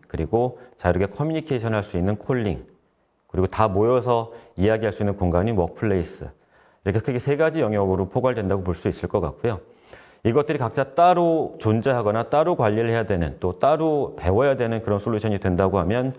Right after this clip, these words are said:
사용하기도 불편하고 활용률 또한 많이 떨어질 걸로 저희는 생각을 하고 있습니다.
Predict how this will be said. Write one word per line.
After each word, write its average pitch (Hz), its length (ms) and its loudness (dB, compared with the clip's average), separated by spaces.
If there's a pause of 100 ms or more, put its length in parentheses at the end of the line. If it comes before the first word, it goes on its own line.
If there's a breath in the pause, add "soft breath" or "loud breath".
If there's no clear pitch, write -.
(360 loud breath)
사용하기도 135 540 0
불편하고 101 720 0
활용률 165 420 -2
또한 104 160 -2
많이 90 240 0
떨어질 135 400 -2
걸로 85 240 -2
저희는 82 220 -4
생각을 92 280 -2
하고 110 140 -2
있습니다. - 380 -10